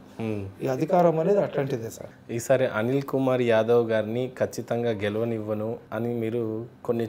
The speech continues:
Speaker 1: చోట్లల్లా అన్నారు అని వినపడింది.
Speaker 2: ఇప్పుడు కూడా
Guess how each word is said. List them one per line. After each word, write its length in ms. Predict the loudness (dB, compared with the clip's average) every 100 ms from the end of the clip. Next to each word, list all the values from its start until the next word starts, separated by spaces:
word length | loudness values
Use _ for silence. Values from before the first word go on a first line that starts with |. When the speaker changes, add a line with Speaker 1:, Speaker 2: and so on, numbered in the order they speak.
| 2
Speaker 1:
చోట్లల్లా 520 | 2 2 0 2 0 -2
అన్నారు 500 | -4 -4 -4 -4 -4
అని 160 | -4
వినపడింది. 600 | -6 -6 -6 -6 -6 -12 -16 -4
Speaker 2:
ఇప్పుడు 280 | -2 2 4
కూడా 180 | 6 6